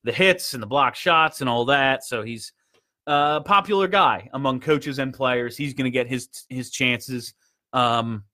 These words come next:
as a sixth defenseman, I don't mind him. Like the shirt, dude. Thank you, Vincent. Uh, T K is an absolute stud. He certainly is. He's a lot of fun to watch. Um, was talking to some people about, o-, online this week about different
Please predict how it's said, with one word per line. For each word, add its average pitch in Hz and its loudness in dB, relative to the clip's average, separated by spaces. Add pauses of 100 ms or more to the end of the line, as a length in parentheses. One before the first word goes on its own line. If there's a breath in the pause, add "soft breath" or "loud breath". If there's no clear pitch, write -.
(160)
as 147 2
a - -8
sixth - -4
defenseman, 131 -2
I 113 2
don't 104 -2
mind - -14
him. - -20 (400)
Like 214 2
the 233 -4
shirt, 247 2
dude. 143 2
Thank 240 -8
you, 147 -12
Vincent. 104 -16 (880)
Uh, 135 -2
T 226 -4
K 196 4
is 143 0
an 131 -4
absolute 170 0
stud. 123 0
He 180 -2
certainly 151 2
is. 123 0
He's 175 0
a 139 -2
lot 156 4
of 135 -6
fun 135 -2
to 120 -6
watch. 113 -2 (460 soft breath)
Um, 123 0 (800)
was 175 -12
talking 226 2
to 175 -4
some 170 -6
people 160 0
about, 135 2
o-, 143 4
online 135 2
this 123 -6
week 131 0
about 113 0
different 143 -2